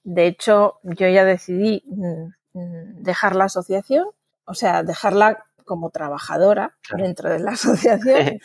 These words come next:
Speaker 2: <laughs>
Speaker 1: y lanzarme a, a montar mi, mi primera empresa, ¿no? Secretaria Plus.
Speaker 2: Hmm.
Speaker 1: Eh, la fundamos en enero de, de dos mil, del año dos mil, y, y era pleno boom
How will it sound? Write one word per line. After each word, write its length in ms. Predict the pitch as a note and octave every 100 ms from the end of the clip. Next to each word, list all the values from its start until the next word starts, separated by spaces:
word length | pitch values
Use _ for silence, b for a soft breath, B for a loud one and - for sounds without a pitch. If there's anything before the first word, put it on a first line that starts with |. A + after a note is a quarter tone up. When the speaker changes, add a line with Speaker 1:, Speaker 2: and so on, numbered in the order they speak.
| B B B
Speaker 2:
<laughs> 400 | _ _ _ -
Speaker 1:
y 140 | A#3+
lanzarme 760 | A3 G#3 G3+ A3+ G#3 G#3+ B3 C4
a, 320 | F#3+ E3+ -
a 100 | F3
montar 420 | D#3+ E3 F3 F#3
mi, 580 | G3+ F#3+ E3+ E3 D#3+ - C4
mi 200 | F3 D#3+
primera 340 | D3+ D#3 D3+
empresa, 460 | D#3+ E3 D#3+ - E3+
¿no? 180 | F#3 B3
Secretaria 640 | - - D#3+ F3 F#3 E3
Plus. 480 | - D#3+ - - _ _ _ -
Speaker 2:
Hmm. 80 | -
Speaker 1:
Eh, 360 | C4+ G#3+ G#3+ G3+
la 160 | F3+ F3
fundamos 560 | G3+ F3+ F#3 G#3+ G#3+
en 140 | G#3 F#3+
enero 480 | G3+ G#3+ G#3+ F3+
de, 480 | E3 F3 E3 - - _
de 340 | G3 G#3 E3
dos 300 | E3 E3 E3
mil, 380 | G3 G3 G#3+ - _
del 220 | E3+ E3+
año 200 | F3 F3
dos 180 | E3+ E3+
mil, 180 | A#3+ F#4+ A#4+ _ _ b b b b b b b _ _
y, 1120 | A#3+ A#3+ A#3 A3+ G#3+ G#3 G3+ G3 F#3 F3+ F3+ _
y 180 | A3 G#3+
era 360 | G3+ A3+ G#3+ -
pleno 400 | C4+ A3+ G#3 D#3+
boom 340 | D3+ D3+ -